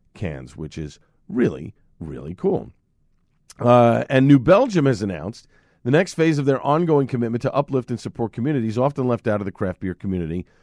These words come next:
with the Port for All initiative. It's a year-round investment to provide pathways for more spaces, including bars and restaurants that serve New Belgium beer, to become more welcoming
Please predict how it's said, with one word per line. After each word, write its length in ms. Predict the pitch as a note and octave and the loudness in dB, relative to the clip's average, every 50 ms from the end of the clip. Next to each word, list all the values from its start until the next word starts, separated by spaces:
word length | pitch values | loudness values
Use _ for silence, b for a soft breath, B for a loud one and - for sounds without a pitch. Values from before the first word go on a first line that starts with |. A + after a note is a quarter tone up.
| _ _ _ | _ _ _
with 160 | A#2 B2 - | -4 -2 0
the 120 | - B2+ B2 | 0 -2 -2
Port 380 | - - - E3+ G3+ G#3 G3+ | -2 -2 2 4 4 4 2
for 280 | F3+ _ - E3 E3+ E3 - | -2 _ -4 -2 -2 -2 0
All 360 | - B2 A#2+ A#2+ A#2 B2 - - | 2 2 4 4 4 2 0 0
initiative. 580 | - C#3 D3+ F3 G3+ G#3 - - G#2 E2+ C#2+ B1+ | 0 0 2 2 2 0 0 -2 -6 -8 -6 -8
It's 140 | F2 - - | -10 -10 -10
a 40 | G2+ | -10
year-round 480 | G#2 G#2+ C3+ D#3 E3 F3 E3+ F3 F#3 | -6 -4 -2 0 2 2 2 2 2
investment 540 | F#3+ F3 D3+ A2+ F2+ F2 - - - - b b b b b b b b - | 0 -2 -2 -4 -6 -6 -6 -6 -6 -6 b b b b b b b b -2
to 100 | - A#2 | 0 2
provide 380 | C3 C3 B2 C3 B2+ B2+ - | 4 4 4 4 4 2 0
pathways 560 | - C3+ D3+ E3+ F#3+ F3+ - C#3+ C3 C3 A#2+ | 0 2 2 2 2 2 2 2 2 2 0
for 100 | - - | -2 -4
more 220 | A2 G#2+ G#2 G2+ F#2+ | -2 -2 -2 -2 -4
spaces, 540 | - - - E3+ F3 G3 F3 F3 F3+ D3+ D3 | -6 -6 -2 0 0 0 -2 -4 -4 -4 -4
including 440 | A2+ G#2 - A2+ G#2+ G#2 G2 F#2+ | -6 -4 -2 -2 0 0 0 -2
bars 400 | F2+ F#2 C#3 D#3 D#3+ D#3+ E3 C3+ | 0 2 2 2 4 2 0 -2
and 120 | C3 A2+ A#2 | -4 -2 0
restaurants 500 | B2+ C3+ B2+ - B2+ B2 A#2+ A#2+ A2+ - | -2 -2 -2 -2 -2 -2 -2 -2 -4 -6
that 160 | G2 F#2 - | -10 -10 -10
serve 300 | - - B2+ B2+ A#2 G#2+ | -6 -4 -4 -2 -2 -2
New 120 | G#2 F#2+ | -4 -4
Belgium 360 | E2+ F#2+ F2+ E2+ D#2 D#2 D#2+ D#2+ | -4 -4 -6 -8 -8 -10 -12 -6
beer, 340 | E2+ D3 D#3+ E3+ E3 D#3 D3+ b b b b b b | -2 0 2 2 2 0 -4 b b b b b b
to 80 | - B2+ | -6 -4
become 500 | B2 A2+ A#2+ B2 A#2 - - C3 B2 B2+ | -2 0 0 0 0 2 2 2 2 4
more 220 | A#2+ A#2 A#2 A2+ | 4 4 2 2
welcoming 640 | G#2 G2+ B2+ D#3+ F3 E3+ - F3 E3 E3 E3 D3+ | 0 0 0 0 0 2 0 0 0 0 0 -2